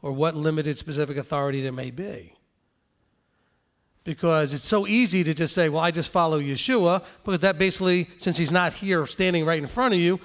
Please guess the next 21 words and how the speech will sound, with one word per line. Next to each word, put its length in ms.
means 200
that 120
you 100
get 180
to 60
decide 380
whatever 260
you 140
want 180
to 60
get 160
to 80
decide 560
that 160
it 160
comes 200
out 120
of 80
Yeshua, 460
you 120
know? 240